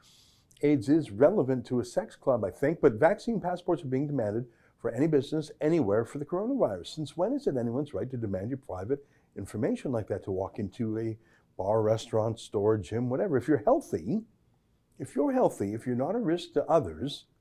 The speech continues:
why should any bouncer or clerk be able to ask you such invasive personal questions?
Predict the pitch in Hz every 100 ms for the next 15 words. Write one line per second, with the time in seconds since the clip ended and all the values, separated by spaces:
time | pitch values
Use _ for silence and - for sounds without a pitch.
0 | _ _ _ _ _ _ _ - 170 202
1 | 180 202 135 76 - 107 151 143 - 139
2 | 143 139 87 - - 120 143 - - _
3 | _ _ _ 120 123 131 131 135 - 147
4 | 143 135 151 123 90 120 147 - 151 -
5 | - 139 - 151 151 - 226 - 320 -
6 | _